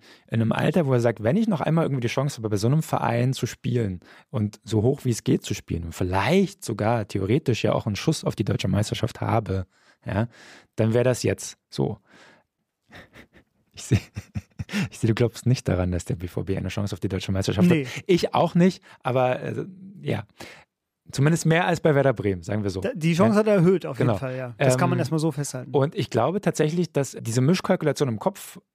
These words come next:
Speaker 1: naja, ich bin vielleicht gar nicht so weit weg von Haller, so, ja.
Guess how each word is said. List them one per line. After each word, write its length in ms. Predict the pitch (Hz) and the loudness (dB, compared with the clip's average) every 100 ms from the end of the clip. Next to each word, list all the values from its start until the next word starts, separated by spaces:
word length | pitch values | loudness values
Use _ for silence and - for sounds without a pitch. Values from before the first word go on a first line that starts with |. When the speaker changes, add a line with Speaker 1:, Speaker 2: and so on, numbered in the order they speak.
| _ | _
Speaker 1:
naja, 560 | 113 117 127 151 165 - _ | -6 -2 -2 -2 -6 -10 _
ich 240 | 120 - | -10 -6
bin 200 | - 185 | 2 2
vielleicht 360 | 226 160 131 - | 4 2 0 0
gar 240 | 113 117 | 0 2
nicht 160 | 143 139 | 2 0
so 160 | 120 107 | 0 0
weit 180 | 104 | 2
weg 180 | 110 151 | 2 -2
von 260 | - 131 151 | -2 -2 0
Haller, 480 | 131 135 151 202 233 | 0 2 2 0 -4
so, 380 | - - 190 262 _ _ _ _ - | -8 -2 0 -2 _ _ _ _ -6
ja. 260 | 117 196 | -4 -4